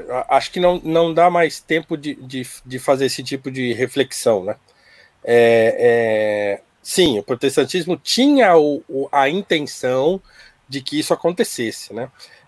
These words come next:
É, mas não foi muito bem isso que aconteceu.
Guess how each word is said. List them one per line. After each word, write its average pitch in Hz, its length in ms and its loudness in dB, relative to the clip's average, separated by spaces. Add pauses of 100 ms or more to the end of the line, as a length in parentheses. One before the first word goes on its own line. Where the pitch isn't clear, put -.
É, 107 1040 -2 (280)
mas 113 640 -2
não 139 80 -8
foi 147 200 -4
muito 151 280 -4
bem 135 180 0
isso 139 180 -10
que - 80 -2
aconteceu. 127 640 -4